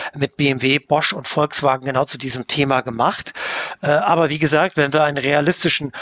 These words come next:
Blick auf die gegenwärtige Lage richten, aus Sicht unserer Kunden, da muss man eben feststellen, äh, sie haben mit der Situation zu kämpfen, dass sie an vielen Orten überhaupt keine Konnektivität haben.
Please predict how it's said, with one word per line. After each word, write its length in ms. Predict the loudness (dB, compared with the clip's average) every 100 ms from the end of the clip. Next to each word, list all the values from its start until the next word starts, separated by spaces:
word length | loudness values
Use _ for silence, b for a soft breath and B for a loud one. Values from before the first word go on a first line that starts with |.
| B -2
Blick 220 | -2 0
auf 180 | 0 -2
die 160 | -6
gegenwärtige 640 | 0 0 2 2 0 -2 0
Lage 380 | 2 2 0
richten, 340 | -2 -2 -4 -6
aus 300 | -4 -2 0
Sicht 260 | 0 0
unserer 280 | -4 -4 -4
Kunden, 300 | 0 0 0
da 100 | -4
muss 180 | -4 -2
man 140 | -2
eben 180 | -4 -10
feststellen, 600 | -2 0 0 2 2 0 -4 B B B
äh, 300 | 2 4 2
sie 180 | 0 -2
haben 140 | -2
mit 140 | -2 -4
der 80 |
Situation 440 | -2 -2 -2 -4 -6
zu 120 | -6
kämpfen, 340 | -4 -4 -4
dass 160 | -4 -4
sie 180 | -4 -10 B B B
an 140 | -6 -4
vielen 320 | 2 4 4
Orten 280 | 4 2 0
überhaupt 280 | -8 -8 -6
keine 220 | -6 -4
Konnektivität 840 | -4 -4 -4 -10 -10 -8 -6 -4
haben. 220 | -4 -6